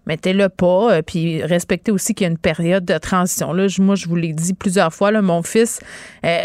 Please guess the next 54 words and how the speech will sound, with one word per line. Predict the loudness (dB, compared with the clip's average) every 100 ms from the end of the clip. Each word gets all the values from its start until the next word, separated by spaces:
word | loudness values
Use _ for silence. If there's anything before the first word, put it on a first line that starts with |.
| -6
il | -4 -4
est | -2
tout | -4
petit. | -4 -4 -2 0 2
Il | 2 2
a | 0
appris | -2 -2 0
depuis | 0 -2
qu'il | -4
a |
commencé | -2 -2 -2 -2
l'école | 0 0 0 0 0
que | -4
c'était | -2 0
dangereux, | 0 0 2 2 2 2
la | 0
covid, | 0 0 2 0 -2
qu'il | -2
fallait | -2 0
porter | -2 0 0
un | 2
masque. | 0 0 -2
Donc, | -2
ce | -2
matin, | -2 0 0
lui, | 2 2
il | 2
voulait | 2 2
encore | 0 0 0
l'avoir, | 2 0 0 -2 -2
son | -2 0
masque. | 0 -2 -4 -6
Donc, | -4
j'ai | -4 -6
dit, « | -4
Ben, | -4 -2
c'est | 0
beau, | 0 0
mon | 0
coco, | -2 -2 0
va-t'en | 0 0 0 0
à |
l'école | 0 0 0
avec | 0 -2
ton | -2 -2
masque, | -2 -4 -4
puis | -2
on | 0
verra | 0 2 0 -2 -18 -20 -20 -20 -14
ce | -10 -4
qui | -4
se | -2
passe, | 2 2 2 0 0
euh, | 0